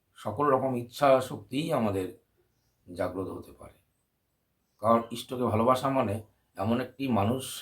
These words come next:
হয়ে ওঠা যে সব দিক দিয়ে পারফেক্ট, সব গুণ হয়তো সর্বোচ্চ রূপে তার মধ্যে নাও থাকতে পারে,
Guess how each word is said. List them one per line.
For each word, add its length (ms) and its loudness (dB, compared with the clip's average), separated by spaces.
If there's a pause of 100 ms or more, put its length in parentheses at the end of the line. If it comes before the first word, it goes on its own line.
(160)
হয়ে 180 0
ওঠা 340 -2 (1300)
যে 120 -8
সব 280 -4
দিক 180 -4
দিয়ে 240 -6
পারফেক্ট, 460 -18 (1120)
সব 300 -2
গুণ 120 -2
হয়তো 280 -2
সর্বোচ্চ 680 -10
রূপে 440 0
তার 180 0
মধ্যে 200 -4
নাও 180 -2
থাকতে 280 -14
পারে, 180 -14